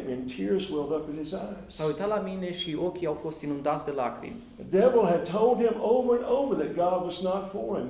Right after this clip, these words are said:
Speaker 2: Diavolul le-a tot repetat că Dumnezeu nu e de partea lui.
Speaker 1: But God was for him.
Speaker 2: Dar Dumnezeu era lângă
Speaker 1: And
Speaker 2: el.
Speaker 1: God is for you.
Speaker 2: Și Dumnezeu este lângă tine.
Speaker 1: I'm not just filling time, friend. I'm telling you, God is for you.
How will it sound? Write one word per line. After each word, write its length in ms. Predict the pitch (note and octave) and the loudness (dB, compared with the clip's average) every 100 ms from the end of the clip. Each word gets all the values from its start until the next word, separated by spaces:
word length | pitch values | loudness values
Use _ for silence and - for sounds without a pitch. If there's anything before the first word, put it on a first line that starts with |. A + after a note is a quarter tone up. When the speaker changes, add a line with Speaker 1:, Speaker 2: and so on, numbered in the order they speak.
| B2 | -6
Speaker 2:
Diavolul 440 | B2+ E3+ A3 A3+ G#3+ | 0 0 2 0 -2
le-a 160 | G3 E3+ | 0 -2
tot 360 | D#3 - G#3+ | -2 -2 -2
repetat 640 | G#3+ G#3 G3+ G3+ G3+ G#3 - | 0 -2 -4 0 2 2 0
că 80 | |
Dumnezeu 520 | D#3+ D#3+ D#3+ D#3 F#3+ F#3+ | -6 -2 -2 0 0 2
nu 140 | C4 | 0
e 100 | D4 | 0
de 80 | A#3 | -2
partea 380 | A3 D#3+ - A#2+ | -2 -2 -2 -2
lui. 220 | A#2 - - - | -4 -8 -12 -14
Speaker 1:
But 80 | - B2+ | -12 -8
God 300 | D3 D#3 B2 | -2 0 0
was 160 | A#2 | -4
for 300 | - C#3 C#3 | -6 -4 -2
him. 120 | G#2 G2+ | -4 -8
Speaker 2:
Dar 140 | - A#2 | -10 -6
Dumnezeu 420 | B2 A#2+ A#2+ D3+ | -4 -4 -2 0
era 220 | C3+ C#3+ C3 | 0 0 0
lângă 140 | B2+ | 0
Speaker 1:
And 100 | A#2+ | 2
Speaker 2:
el. 100 | A#2 | 4
Speaker 1:
God 320 | D#3+ F3 D3+ | 4 4 4
is 80 | - | 0
for 160 | - B2 A#2+ | -4 -6 -6
you. 160 | B2 G2 | -6 -6
Speaker 2:
Și 120 | - | -8
Dumnezeu 340 | C3 C#3+ C#3+ E3 | -6 -4 -2 -2
este 180 | D#3+ | -2
lângă 220 | C#3+ C#3+ B2+ | -4 -4 -6
tine. 400 | B2+ D3+ A2+ G#2+ - - - - - - - - - - - - - - - | -6 -8 -8 -10 -14 -16 -16 -20 -20 -20 -20 -20 -20 -20 -20 -20 -18 -16 -12
Speaker 1:
I'm 100 | C#3+ | -10
not 220 | E3 F3+ F3+ | -4 -2 -2
just 240 | E3+ - | -4 -4
filling 320 | F3+ E3+ E3 | -4 -2 -2
time, 380 | D3+ E3 F#3 F3 D3 | -4 -2 -2 -2 -4
friend. 240 | C3+ C3 B2+ - - | -6 -6 -6 -10 -12
I'm 180 | C#3+ C#3+ C#3 | -8 -6 -4
telling 260 | F#3 F#3 C#3+ | -4 -2 -2
you, 320 | C3+ - D3+ D#3 | -2 -4 -6 -6
God 180 | F#3+ C3+ | -6 -8
is 80 | - - | -10 -10
for 200 | F3 A3+ | -10 -8
you. 140 | F#3+ | -8